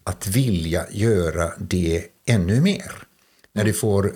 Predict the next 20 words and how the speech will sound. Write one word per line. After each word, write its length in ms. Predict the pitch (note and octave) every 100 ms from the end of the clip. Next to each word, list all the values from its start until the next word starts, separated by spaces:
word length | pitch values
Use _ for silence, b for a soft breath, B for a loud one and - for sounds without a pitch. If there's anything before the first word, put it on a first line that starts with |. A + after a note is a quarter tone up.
| -
feedback 420 | A#2+ G#2 F2+ F2+
tillbaka 560 | F#2+ A#2+ C#3 - G#2+ G2
eller 380 | - G2 F2+
känner 300 | F2 F#2+ E2+
liksom 300 | E2 E2 -
att 120 | E2+ A#2+
nu 200 | C3+ C3
har 140 | A#2
du 260 | G2 G#2 A2+
gjort 460 | A2+ G#2+ - - -
någonting 540 | G2 F2+ E2+ E2 D#2
viktigt 460 | F#2 - - E2+ -
för 100 | D#2+
någon 260 | D#2+ F#2
annan 260 | A2+ D#2+ D#2
som 180 | D#2+ D#2+
betyder 400 | F2+ C3 A#2+ F#2+
någonting 340 | E2+ D#2 D2+
för 120 | E2+
den. 340 | - C2 D#2